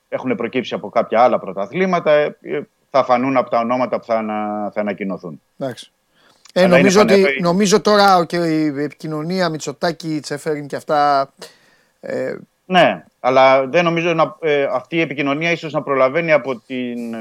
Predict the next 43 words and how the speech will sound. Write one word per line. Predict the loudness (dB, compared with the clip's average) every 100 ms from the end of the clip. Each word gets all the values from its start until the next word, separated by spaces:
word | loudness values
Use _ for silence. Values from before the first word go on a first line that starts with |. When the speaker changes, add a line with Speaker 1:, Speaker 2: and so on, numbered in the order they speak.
| -10 -8
Speaker 1:
νομίζω | -8 -2
για | -2
δεύτερη, | -2 -4 -8
τρίτη | -8 -2
αγωνιστική, | -2 -2 -6 -8
επειδή | -6 -6
είναι | -4
τώρα | 0 0 0
και | 0
οι | -4
ορισμοί, | -4 -6 -8
δεν, | -8 -6
δεν | -4 -4
νομίζω. | -4 -6 -8 -12 _ _ _ _ _ _ -18 -14
Λογικά | -2 0 2 2 2
θα | 4
πάνε | 4 4
από | 4 2
την | -6 -6 -6
τέταρτη | 0 2 2 0
αγωνιστική | -4 -4 -8 -14
και | -12
μετά, | -10 -8 -2
Speaker 2:
Ναι. | 0
Speaker 1:
αν | 0
προλαβαίνει. | -2 -2 -2 -4 -12 _ -10
Speaker 2:
Α, | -6
καλά, | 0 0 0 -8 _
ναι. | -12 -12 _ _ _ _ _ _ _ -10
Speaker 1:
Ναι. | -4
Speaker 2:
Ε, |
θέλω | 2 4
να | 4 4
πω, | 2
ρε |
παιδί | 4 2
μου, | 2
ότι | 2 0
εντάξει, | 2 0 0
τερματίστηκε. | -2 0 0 0 -2 -4 -6 -8 -10 _ _
Αυτό | -10 -2 0 2 0
ήταν, | 0 -2
ε, | 0